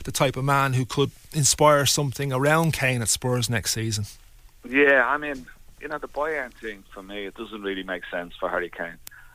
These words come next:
Speaker 2: Yeah, it's a lot of money, and as you said, Spurs are trying to cash in. But for me, I think he'd be better off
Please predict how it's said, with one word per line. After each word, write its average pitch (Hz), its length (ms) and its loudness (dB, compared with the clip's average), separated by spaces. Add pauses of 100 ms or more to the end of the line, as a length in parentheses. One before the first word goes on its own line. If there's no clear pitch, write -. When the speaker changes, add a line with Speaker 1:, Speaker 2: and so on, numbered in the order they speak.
(160)
Speaker 2:
Yeah, 120 220 2
it's 104 100 -10
a 117 60 -8
lot 117 160 -2
of 110 80 -12
money, 113 320 -12 (160)
and 110 120 -8
as 113 140 -6
you 101 140 -14
said, 107 180 -4
Spurs 117 320 -4
are 101 80 -16
trying 107 200 -4
to 104 40 -12
cash - 320 -4
in. 104 240 -4 (840)
But 113 160 -2
for 117 120 -8
me, 120 280 -2
I 110 80 0
think 104 240 -12
he'd 101 100 -18
be 101 100 -14
better 101 280 2
off 98 180 2